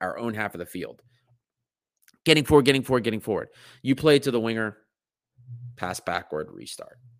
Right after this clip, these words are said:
How many times did that happen on the left side? Whether it was Oleg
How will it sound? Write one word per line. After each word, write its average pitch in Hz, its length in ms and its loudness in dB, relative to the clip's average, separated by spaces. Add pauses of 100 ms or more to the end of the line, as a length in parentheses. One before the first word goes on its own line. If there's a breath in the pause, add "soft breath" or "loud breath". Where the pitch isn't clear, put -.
(440)
How 190 180 2
many 214 160 2
times 147 240 2
did 139 60 0
that 104 100 0
happen 95 280 0
on 85 60 -4
the 82 60 -6
left 85 200 -6
side? - 240 -4 (1400)
Whether 123 180 8
it 117 100 6
was 120 220 0
Oleg 151 520 6